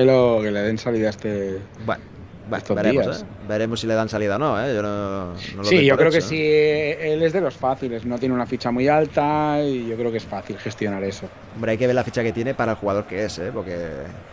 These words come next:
Speaker 2: tú piensas que no salta, que a lo mejor son cuatro o cinco millones, pero ¿quién está dispuesto a pagar cuatro o cinco por Bray Wyatt?
Speaker 1: Ah, bueno, ojo,
Speaker 2: Hay que
Speaker 1: ha
Speaker 2: comparar
Speaker 1: hecho un
Speaker 2: calidad de jugador con
Speaker 1: ha hecho, hizo una buena, hizo, ha hecho buenas
Speaker 2: ¡Cuidado
Speaker 1: competiciones.
Speaker 2: de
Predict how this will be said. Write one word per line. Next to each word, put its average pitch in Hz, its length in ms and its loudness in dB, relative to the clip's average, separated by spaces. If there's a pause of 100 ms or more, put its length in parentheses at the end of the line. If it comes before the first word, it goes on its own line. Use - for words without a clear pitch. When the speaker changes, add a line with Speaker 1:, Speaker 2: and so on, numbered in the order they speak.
(240)
Speaker 2:
tú 117 140 -4
piensas 131 320 2
que 117 100 -2
no 123 120 0
salta, 135 320 2
que 120 60 2
a 110 40 2
lo 110 60 0
mejor 110 200 0
son 120 180 -4
cuatro 120 240 0
o 120 40 0
cinco 123 160 -2
millones, 127 300 -2
pero 113 200 0 (140)
¿quién 135 140 -2
está 139 160 -2
dispuesto 123 280 0
a - 20 -2
pagar 117 260 2
cuatro 101 220 -2
o 90 40 -8
cinco 107 220 -4
por 98 160 -2
Bray 101 140 -2
Wyatt? 90 360 -2 (920)
Speaker 1:
Ah, 110 60 0
bueno, 123 300 6 (100)
ojo, 147 260 4
Speaker 2:
Hay 123 80 6
que 127 60 4
Speaker 1:
ha 123 40 4
Speaker 2:
comparar 139 400 8
Speaker 1:
hecho 135 40 6
un - 40 2
Speaker 2:
calidad 139 500 8
de 151 60 8
jugador 139 460 8
con 120 720 2 (120)
Speaker 1:
ha 110 60 -4
hecho, 135 260 0
hizo 127 320 0
una 143 200 4
buena, 117 760 2
hizo, 110 320 0
ha 123 320 2
hecho 113 160 -4
buenas 123 220 0
Speaker 2:
¡Cuidado 170 360 10
Speaker 1:
competiciones. 359 680 12
Speaker 2:
de 339 60 12